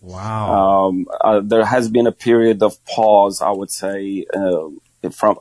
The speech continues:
Speaker 2: last time before this trip was two thousand eighteen. I was supposed to go back in twenty twenty. Of course, the lockdown could not do it. And finally, travel opened up a little bit. Uh,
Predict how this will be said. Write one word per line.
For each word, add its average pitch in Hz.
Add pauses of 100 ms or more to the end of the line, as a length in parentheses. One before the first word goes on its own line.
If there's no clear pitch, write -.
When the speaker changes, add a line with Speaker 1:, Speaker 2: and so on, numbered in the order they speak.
Speaker 2:
last 117
time 110
before 113
this 110
trip 101
was 98
two 101
thousand 95
eighteen. 92 (580)
I -
was 101
supposed 104
to 113
go 107
back 104
in 101
twenty 104
twenty. 127 (400)
Of 92
course, 101
the 92
lockdown 110
could 98
not 101
do 101
it. -
And 98
finally, 101
travel 98
opened 95
up 117
a 113
little 110
bit. 104 (540)
Uh, 101